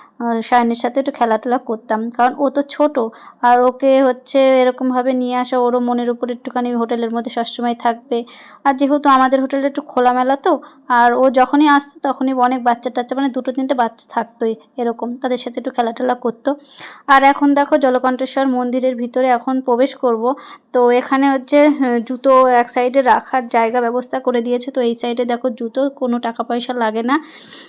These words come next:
তোমাদের দাদাভাই আর কাকা যায়নি, বললো যে, "আহ, তোমরা যাও", মানে আমি আর কাকিমা গিয়ে মন্দিরের ভিতর গিয়ে একটু দেখে এসেছি। কি বলো তো, আমি তো আগেও গিয়েছিলাম, তখন মোবাইল ছিল না আমার কাছে,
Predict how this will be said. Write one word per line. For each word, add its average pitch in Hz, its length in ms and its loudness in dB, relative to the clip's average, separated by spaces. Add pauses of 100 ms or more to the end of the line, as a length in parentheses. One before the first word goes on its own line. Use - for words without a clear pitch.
(160)
তোমাদের 277 340 4
দাদাভাই 254 540 2
আর 269 140 2
কাকা 247 420 0
যায়নি, 247 460 4
বললো 240 340 2
যে, 277 160 2
"আহ, 277 160 2
তোমরা 233 380 0
যাও", 220 180 0
মানে 233 200 -2
আমি 233 260 0
আর 277 80 0
কাকিমা 254 500 -4
গিয়ে 247 280 -4
মন্দিরের 240 440 0
ভিতর 247 280 -2
গিয়ে 262 300 -4 (400)
একটু 302 140 -2
দেখে 226 320 0
এসেছি। 233 340 -4 (320)
কি 311 120 -2
বলো 254 260 2
তো, 269 160 0
আমি 254 260 0
তো 269 120 0
আগেও 254 340 2
গিয়েছিলাম, 254 580 -2 (120)
তখন 302 300 0
মোবাইল 262 340 2
ছিল 262 240 -4
না 254 140 -4
আমার 233 240 -2
কাছে, 240 360 -8